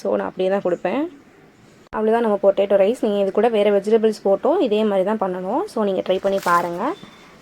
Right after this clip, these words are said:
நெக்ஸ்ட் ரெசிபி பார்க்கலாம். ஈவினிங் ஃபோர் தேர்ட்டி போல ஆப்பிள் பியூரி தான் கொடுத்துருந்தேன். இது அவ்வளவா லைக் பண்ணி சாப்பிட மாட்டா. சரி, ஒரு நாலுலேருந்து அஞ்சு ஸ்பூனாவது சாப்பிடுவான்னு சொல்லி தான் ரெடி பண்ணி கொடுத்துருந்தேன். இதுக்கு ஒரு ஆப்பிள் எடுத்திருக்கேன். அதுல நம்மளுக்கு பாதி ஆப்பிள்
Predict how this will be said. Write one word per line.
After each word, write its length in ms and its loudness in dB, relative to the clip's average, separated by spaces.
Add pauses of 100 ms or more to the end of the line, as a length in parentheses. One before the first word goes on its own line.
(140)
நெக்ஸ்ட் 320 -6
ரெசிபி 260 -2 (100)
பார்க்கலாம். 440 0 (1080)
ஈவினிங் 260 2
ஃபோர் 200 4
தேர்ட்டி 300 0
போல 180 4 (200)
ஆப்பிள் 240 0
பியூரி 280 2
தான் 160 -2
கொடுத்துருந்தேன். 580 -2 (140)
இது 160 0
அவ்வளவா 260 0 (120)
லைக் 160 -4
பண்ணி 140 0 (100)
சாப்பிட 320 0
மாட்டா. 260 -2 (140)
சரி, 240 2
ஒரு 120 -2
நாலுலேருந்து 380 -2
அஞ்சு 160 -6
ஸ்பூனாவது 360 -2 (100)
சாப்பிடுவான்னு 500 0
சொல்லி 220 -2
தான் 160 0
ரெடி 180 -4
பண்ணி 220 -4
கொடுத்துருந்தேன். 540 -4 (460)
இதுக்கு 260 0
ஒரு 140 2
ஆப்பிள் 240 0
எடுத்திருக்கேன். 560 -6
அதுல 320 0
நம்மளுக்கு 280 -8 (100)
பாதி 300 2
ஆப்பிள் 200 -2